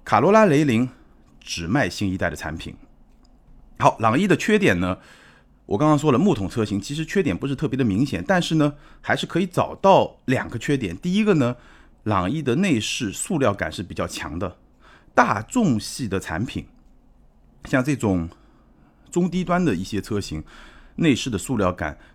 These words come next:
都会比较强，这个是一个缺点。那第二呢，朗逸一点五自吸的这个车型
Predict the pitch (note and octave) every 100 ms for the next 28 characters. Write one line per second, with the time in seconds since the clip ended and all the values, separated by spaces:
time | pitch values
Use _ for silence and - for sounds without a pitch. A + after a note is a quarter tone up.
0 | _ - E3 E3 F#2+ D#2+ D#2 D#2+ - -
1 | - - _ _ _ _ - F#2 F2 -
2 | F#2 - - G2 G#2+ - D#2 C#2 - -
3 | - D3+ A3+ A3+ D#3 B2+ - - - -
4 | F#2 G#2+ C3+ G2 E3 A#2+ C3+ A2+ E2 -
5 | E3 A2 - F3 C3+ G2 F2 - F#2+ -
6 | D#2+